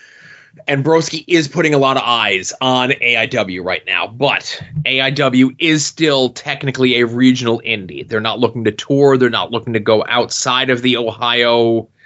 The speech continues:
area. Um, so they do have to have that sort of fan service. And if you're having a bunch of new people come in because of Broski, it's a perfect opportunity to help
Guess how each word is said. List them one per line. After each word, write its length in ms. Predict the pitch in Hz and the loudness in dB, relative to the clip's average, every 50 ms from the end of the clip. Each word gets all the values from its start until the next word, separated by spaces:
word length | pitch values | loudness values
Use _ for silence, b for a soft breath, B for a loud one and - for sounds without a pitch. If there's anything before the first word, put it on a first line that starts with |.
| b b b b b b b b - | b b b b b b b b -4
area. 720 | 160 170 180 175 175 170 170 165 160 156 156 151 156 147 B B B B B - | 0 0 2 2 2 2 2 2 0 0 0 -2 -4 -6 B B B B B -2
Um, 480 | 123 127 127 123 123 123 123 123 120 | 0 2 2 2 2 0 -2 -4 -6
so 240 | 117 - - 127 123 | -6 -2 0 0 2
they 140 | 127 127 127 | 2 2 0
do 260 | 123 - 127 127 127 | 0 2 2 2 2
have 220 | 113 123 123 117 | 2 0 -6 -4
to 100 | - 113 | -4 -4
have 180 | 107 110 110 101 | -2 -2 -2 -2
that 140 | 113 113 104 | -2 -2 -2
sort 200 | - - 113 107 | -2 -4 -4 -4
of 80 | 107 107 | -4 -4
fan 340 | - 120 110 107 107 101 98 | -4 -4 -2 -2 -2 -4 -8
service. 500 | - - 92 82 80 - - - - - | -8 -6 -6 -6 -6 -8 -10 -10 -8 -8
And 160 | 101 90 - _ B B B B B B B | -8 -8 -10 _ B B B B B B B
if 80 | - 110 | -2 -2
you're 100 | 117 110 | 0 0
having 340 | - 156 160 156 147 156 143 | 0 -2 -2 -2 0 0 0
a 60 | 135 | 0
bunch 200 | 139 143 135 - | 0 -2 -2 -2
of 140 | 135 123 131 | -2 -2 2
new 160 | 127 131 127 | 2 2 2
people 360 | - - 135 127 127 127 123 | 2 0 -2 -2 0 -2 -4
come 280 | 127 - 131 127 123 139 | -4 -2 -2 -2 0 0
in 480 | 151 151 151 151 147 143 143 143 143 _ _ _ _ _ _ _ _ _ _ _ _ _ | 0 0 0 0 0 -2 -4 -6 -8 _ _ _ _ _ _ _ _ _ _ _ _ _
because 400 | - 98 - - 147 170 165 160 | -12 -10 -8 -2 -2 0 0 0
of 100 | 160 139 | -2 -2
Broski, 880 | 131 135 151 160 156 151 147 - - 147 156 151 147 143 143 127 123 - _ _ - - | 0 0 2 4 4 2 2 0 -4 -2 -2 0 0 0 -2 -4 -8 -14 _ _ -4 -4
it's 120 | 127 131 | -2 -2
a 40 | 135 | -2
perfect 360 | - 143 135 131 131 123 - | -2 -2 -2 0 -2 -2 -2
opportunity 640 | 135 127 - 131 127 - - 131 131 123 120 120 | -2 -2 -2 -2 -4 -2 0 0 2 2 0 0
to 80 | 123 120 | -2 -2
help 300 | - 135 131 131 131 - | -2 -2 -2 -2 -4 -6